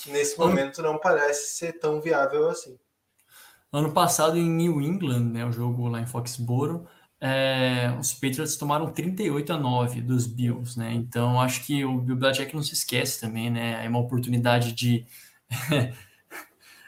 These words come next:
Speaker 2: eu, é que assim, né, a gente tem essa visão do Bill Belichick, mas eu, sei lá, os caras devem pensar assim, né? Uma oportunidade de constranger o amiguinho de divisão em televisão
Speaker 1: Hum.
Speaker 2: nacional, né, em horário
Speaker 1: E tem
Speaker 2: nobre, dentro da própria casa, cara. Inclusive,
Speaker 1: Uhum.
Speaker 2: nos últimos quinze anos, o Bibliotech venceu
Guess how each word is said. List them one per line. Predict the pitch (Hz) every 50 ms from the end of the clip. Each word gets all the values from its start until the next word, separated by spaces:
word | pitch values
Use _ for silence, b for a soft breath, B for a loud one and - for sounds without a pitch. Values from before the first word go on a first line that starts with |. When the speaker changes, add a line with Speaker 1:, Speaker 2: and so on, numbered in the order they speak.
| b b
Speaker 2:
eu, | 175 190 208
é | 208
que | 180 226
assim, | 233 - 202 165
né, | 151 147 147 147
a |
gente | 151 151 151 - 180 175
tem | 170 - 175 175
essa | 185 175
visão | 160 165 170 156 147 156 156 160
do | 156 160
Bill | 156 151 160 151
Belichick, | 147 143 139 127 131 135 127 127
mas | 139 147 156 160
eu, | 196 208 208
sei | 185 - 262
lá, | 233 165 139 139 135 131 -
os | - 143 -
caras | - 196 190 180
devem | 190 190 196 190
pensar | 185 165 143 - 135
assim, | 123 - - 123
né? | 120 120
Uma | 120 123
oportunidade | 120 143 135 131 151 147 143 143 147 143
de | 143
constranger | - - 165 160 156 - - 185 160 151 143 127 127 151 160
o | 160
amiguinho | 151 147 143 131 131 139 143 139
de | 139 131
divisão | 127 131 131 131 123 120 127 131 131
em | 127
televisão | 127 127 131 127 127 123 123 135
Speaker 1:
Hum. | 135
Speaker 2:
nacional, | 135 - 147 143 135 120 120 120 127 131 131 - - _ _ _ _ _ _ _ _ _ 127
né, | 123 120
em | 123 127
horário | 127 127 127 123 127 127 127
Speaker 1:
E | 120
tem | 123
Speaker 2:
nobre, | 120 120 123 123 123 127 123 127 b b b
dentro | - 147 151 156 156
da | 160 151
própria | - - 156 160 - 165 143
casa, | - - 123 120 139 156 165 - 120 120
cara. | - 117 113 - b b b b b
Inclusive, | 180 196 254 262 202 156 180 226
Speaker 1:
Uhum. | 262
Speaker 2:
nos | 277 240
últimos | 233 - 247 240 226 - -
quinze | - - 247 277 262 247 185
anos, | 185 208 214
o | 190
Bibliotech | 185 170 180 190 185 185 - 170 170 - 185
venceu | 170 180 185 175 - 208 190 170 139 -